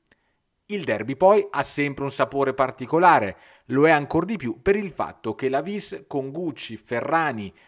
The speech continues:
Di Sabatino e Germinale schiererà ben quattro ex giocatori dell'Alma.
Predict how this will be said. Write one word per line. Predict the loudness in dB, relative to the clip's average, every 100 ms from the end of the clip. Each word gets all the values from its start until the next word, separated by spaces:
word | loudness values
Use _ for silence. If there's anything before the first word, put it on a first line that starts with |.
| _
Di | -18 -10 -6
Sabatino | -2 -2 -2 -4 -8 -8 -10 -8
e |
Germinale | -6 -4 -4 -6 -8 -8 -10 -10 _ _
schiererà | -20 -4 0 2 2 0 -4
ben | -2 0 -2
quattro | 2 4 4 0 -2 -2
ex | -2 -4 -4 -6
giocatori | -4 -2 -2 0 0 0
dell'Alma. | 2 4 2 0 -8 -12